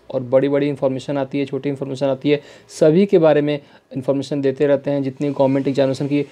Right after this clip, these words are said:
अपडेट निकलती है लेकर आते हैं। मैं आगे बढ़ाते चल रहा हूँ, पेपर आप पढ़िए, खुद से सॉल्व करके देखिए कैसे क्वेश्चन आए हुए हैं। हमारे चैनल के माध्यम से आपको इन्फॉर्मेशन दी जा रही है, कोशिश यही कर रहे हैं, अपडेट करते रहें। आपको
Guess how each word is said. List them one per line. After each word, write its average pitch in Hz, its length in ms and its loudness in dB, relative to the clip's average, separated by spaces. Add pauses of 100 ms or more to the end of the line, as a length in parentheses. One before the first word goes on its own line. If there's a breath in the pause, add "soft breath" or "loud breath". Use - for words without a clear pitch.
(180 loud breath)
अपडेट 135 320 0
निकलती 131 380 0
है 143 60 2
लेकर 135 240 2
आते 123 220 0
हैं। 117 140 -2 (440 loud breath)
मैं 135 100 2
आगे 147 200 4
बढ़ाते 160 300 2
चल 170 180 4
रहा 160 100 4
हूँ, 156 120 0
पेपर 160 260 0
आप 156 100 0
पढ़िए, 160 300 4
खुद 160 180 -2
से 160 140 -4
सॉल्व 156 240 2
करके 156 200 -2
देखिए 151 360 -2
कैसे 156 300 0
क्वेश्चन 156 380 -2
आए 151 120 4
हुए 151 180 4
हैं। 156 80 0
हमारे 143 280 0
चैनल 156 220 0
के 156 80 0
माध्यम 147 340 0
से 151 120 0
आपको 151 120 0
इन्फॉर्मेशन 147 460 -2
दी 156 140 2
जा 156 160 4
रही 151 120 2
है, 156 140 2
कोशिश 160 440 0
यही 165 120 6
कर 165 200 2
रहे 156 140 2
हैं, 160 80 0
अपडेट 156 340 4
करते 156 320 0
रहें। 151 160 2
आपको 151 360 -2